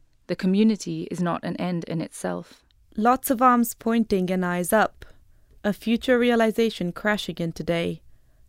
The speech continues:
Speaker 2: Women, take words related to your stance.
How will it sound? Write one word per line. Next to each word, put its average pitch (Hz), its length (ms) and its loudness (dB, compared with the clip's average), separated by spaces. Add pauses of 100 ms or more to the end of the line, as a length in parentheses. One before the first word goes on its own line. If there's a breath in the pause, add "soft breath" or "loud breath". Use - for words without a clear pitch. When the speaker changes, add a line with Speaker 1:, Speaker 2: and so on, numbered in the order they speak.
Speaker 2:
Women, 190 580 4 (600)
take 220 240 2
words 233 320 4
related 202 520 0
to 214 100 -2
your 202 100 0
stance. 180 800 -2